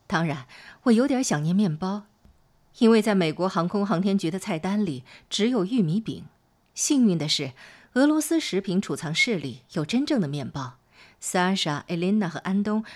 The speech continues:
总会单独给我留一些。那些面包做成小立方体，可以一口塞进嘴里，没有面包屑。当中甚至有我最爱的俄式黑麦面包。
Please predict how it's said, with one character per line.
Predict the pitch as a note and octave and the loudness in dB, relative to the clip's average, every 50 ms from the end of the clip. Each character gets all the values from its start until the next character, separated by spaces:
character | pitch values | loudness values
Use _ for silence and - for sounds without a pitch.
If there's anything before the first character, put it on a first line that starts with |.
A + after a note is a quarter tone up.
| - - | -18 -4
总 | - G#3+ F3+ | 0 0 0
会 | F3+ G3+ G#3 | 0 0 -2
单 | - C#4 D4 C4+ | -2 -4 -2 0
独 | G#3 F#3 | -2 -2
给 | - E3+ F3 | 0 -2 -2
我 | F3 C#3+ | -2 -2
留 | - - C#3 C#3+ D3+ | -4 -4 -6 -4 -4
一 | A3 F#3 | -4 -4
些。 | - - - - B2+ - _ _ _ _ | -4 -6 -8 -8 -12 -16 _ _ _ _
那 | - C4 A3+ | 4 4 4
些 | A3 - A#3+ | 6 6 4
面 | A#3+ B3 A#3+ G#3 F#3+ | 4 4 4 4 2
包 | F#3 A3 A3 A#3 A#3 | 2 2 0 0 2
做 | - C4+ G#3+ | 0 0 0
成 | G#3+ A3 A#3 | 2 2 2
小 | A3+ F3+ C#3+ | 2 0 0
立 | D3 F3 G#3 | 0 -2 -2
方 | G3+ - B3+ C4 C#4 | -2 -2 -2 -2 -4
体， | - - D3 B2 B2+ - - - - - - | -4 -6 -10 -10 -12 -14 -18 -20 -20 -20 -10
可 | - - E4+ | 0 2 2
以 | C#4+ A3+ | 2 2
一 | A#3+ C4+ B3+ | 0 -2 -4
口 | - - F3 C#3+ | -2 -2 -2 -2
塞 | - - B3 C4+ | -2 -2 -2 -2
进 | - C#4 G#3+ | 0 0 0
嘴 | - D#3 C#3 D3 F#3+ | 0 0 -4 -4 -4
里， | A3+ A#3 D3 - - _ _ _ | -4 -4 -6 -8 -12 _ _ _
没 | _ G3 F#3 F3+ | _ 0 2 2
有 | G3 F3+ | 2 2
面 | D#3 E3+ F3 D#3+ D3+ | 2 0 -2 -2 -2
包 | D#3 F3 F#3+ | -4 -4 -4
屑。 | F#3+ - - F#3+ C3+ A#2+ - _ _ _ _ _ _ _ _ _ | -4 -4 -6 -8 -10 -10 -14 _ _ _ _ _ _ _ _ _
当 | - F#3+ G3 G3 | 0 2 2 2
中 | G#3+ G#3+ A3+ | 4 2 2
甚 | - B3 G3 | 2 2 0
至 | G3 G3 F3 | 0 0 -2
有 | F#3 G3 | -2 -2
我 | D#3 - | -4 -4
最 | - - A#3+ A3 | -4 -4 -4 -4
爱 | - - A#3 G#3 D#3+ | -2 -2 -2 -2 -2
的 | E3 | -4
俄 | - - D#3+ G3+ | -4 -4 -4 -4
式 | - - A#3 | -2 -4 -6
黑 | - - C#4 C#4 D4 | -6 -4 -4 -4 -4
麦 | D4+ C4 F3 | -4 -4 -4
面 | D3 C#3+ B2+ A#2+ | -4 -4 -6 -8
包。 | - B2+ A2+ A#2 - | -10 -12 -12 -12 -16